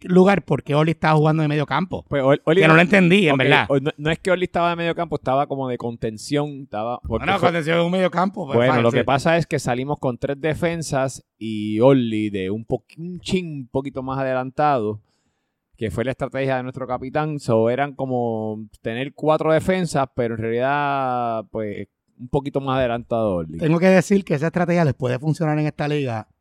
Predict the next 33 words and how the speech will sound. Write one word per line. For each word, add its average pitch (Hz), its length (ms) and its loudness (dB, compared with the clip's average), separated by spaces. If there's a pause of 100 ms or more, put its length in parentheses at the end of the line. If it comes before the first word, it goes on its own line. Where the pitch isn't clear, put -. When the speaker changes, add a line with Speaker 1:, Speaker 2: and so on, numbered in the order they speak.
(100)
Speaker 1:
porque 135 140 -10
ustedes 120 160 -8
tienen 139 160 -4
buenas 147 160 0
defensas, 127 540 -8 (960)
pero 139 220 2
no 139 100 2
contra 143 220 2
los 160 60 4
Ravens, 147 320 0
que 117 120 -6
tienen 139 180 -2
demasiada 135 360 -2
veloci-, 139 380 -2
velocidad 131 520 -4
con 127 200 -4
Jay, 127 280 -4
con 123 160 -4
Pedrito 127 440 -6
y 120 80 -10
con 123 140 -8
los 117 100 -8
balonazos 113 440 -6
de 123 80 -6
Dani 120 160 -6
Calvo. 117 320 -10 (420)
O - 40 -20
sea, 127 100 -6
en 117 80 -4
verdad, 127 240 0
ahí 165 260 2
fue 151 240 -4
que 127 260 -6